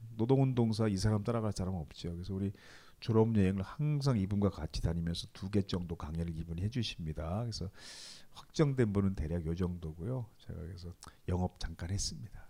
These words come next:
예. <laughs> 관심 가지고 한, 한 학기 등록금 삼십만 원밖에 안 되는데요.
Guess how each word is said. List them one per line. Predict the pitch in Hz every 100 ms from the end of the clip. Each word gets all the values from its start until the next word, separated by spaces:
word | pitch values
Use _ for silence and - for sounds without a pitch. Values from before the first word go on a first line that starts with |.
| -
예. | 87
<laughs> | 87 - - - - - - - - - - - -
관심 | - 101 113
가지고 | 98 87 85 90 82
한, | - 165 156
한 | 165
학기 | 170 - 139
등록금 | 120 120 139
삼십만 | 131 156 151 160 151
원밖에 | 135 107 101 110
안 | 87
되는데요. | 92 92 85 85 98 131 95